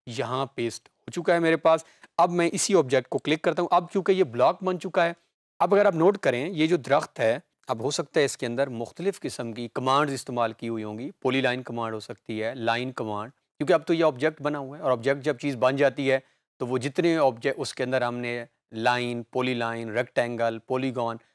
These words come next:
तो वो सारे इक्स-, इकट्ठे हो चुके होते हैं। इसके लिए इसको हम चेक करने के लिए या इसके अंदर कोई तब्दीली करनी है, मैं समझता हूँ कि ये जो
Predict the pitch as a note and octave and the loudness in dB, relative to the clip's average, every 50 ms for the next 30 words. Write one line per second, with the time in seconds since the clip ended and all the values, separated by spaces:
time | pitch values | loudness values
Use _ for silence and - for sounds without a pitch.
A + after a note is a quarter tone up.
0 | _ _ - D3+ E3 - E3 D#3 D3+ D#3+ E3 E3+ - - - - - - - G3 | _ _ -4 -2 0 2 2 2 2 2 -2 -4 -8 -12 -14 -14 -12 -4 -2 -2
1 | F3+ - - D#3 B2+ A2 - - - A2+ G#2+ G#2 - C#3 C#3+ D#3 - _ _ _ | -2 0 0 -2 -2 -2 -4 -6 -6 -4 -4 -4 -4 -6 -6 -6 -8 _ _ _
2 | _ _ _ _ - D#3+ - - F3+ E3 D#3 D#3 D3+ D3 D#3+ - - - - - | _ _ _ _ -2 -2 2 2 2 4 6 4 4 4 2 0 -4 -10 -4 0
3 | C#3 C3 B2 A#2+ B2 B2 - _ _ - D3+ D3+ - - D#3 D3 D3+ C#3 - C#3 | 2 4 4 2 0 -4 -8 _ _ 0 0 0 2 0 0 0 0 0 0 0
4 | C3 B2+ C3 C3+ C3 A#2+ B2 A#2 - - B2+ A#2+ A#2+ A2+ B2+ A2 - _ - C#3+ | 0 0 0 0 0 2 0 0 0 -2 -2 -2 -2 -2 -6 -8 -8 _ -8 -6
5 | A2+ A2+ D3 E3+ G3 G3+ D#3 D3+ A#2+ A#2 A#2+ A#2+ A#2+ B2+ C#3 C3+ - C3+ C3+ C3 | -4 -2 -2 -2 -2 0 0 0 0 0 -2 -2 -2 -2 -2 0 0 0 0 0
6 | - D3+ D3 D3 C#3+ - _ _ _ - B2+ B2+ D3 E3+ F3 D#3+ D3+ D3 | 2 2 0 0 0 -4 _ _ _ -2 -2 2 6 6 6 6 4 0